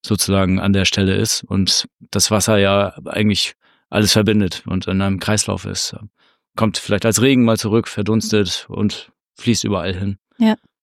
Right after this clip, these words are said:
Speaker 1: Und das ist auch der Grund, warum viele zum Beispiel, die damals geflohen sind aus Ostpreußen oder, ähm, nach dem Krieg, eben auch gerne wieder, ja, in die See möchten, weil sie das Gefühl haben, sie kommen nochmal zu Hause vorbei.
Speaker 2: Ja.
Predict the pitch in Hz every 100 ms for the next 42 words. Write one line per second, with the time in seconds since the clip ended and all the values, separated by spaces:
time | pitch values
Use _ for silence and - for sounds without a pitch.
0 | _ _ - 110 110 110 110 101 110 107
1 | 104 104 98 - 117 113 - 110 104 -
2 | 98 98 101 98 95 - _ - 95 104
3 | 98 - 101 113 120 127 131 131 117 -
4 | 104 104 - 123 - - 110 117 107 104
5 | 101 104 101 101 95 - 107 101 - 104
6 | - 123 - _ _ _ _ _ - 113
7 | 110 - 123 120 113 107 113 110 104 -
8 | 117 120 117 107 120 120 117 - 104 107
9 | 98 104 101 101 98 101 110 101 107 98
10 | 98 104 98 104 - 90 110 - 107 104
11 | 92 101 92 85 92 90 92 95 _ _
12 | _ _ _ 220 208 196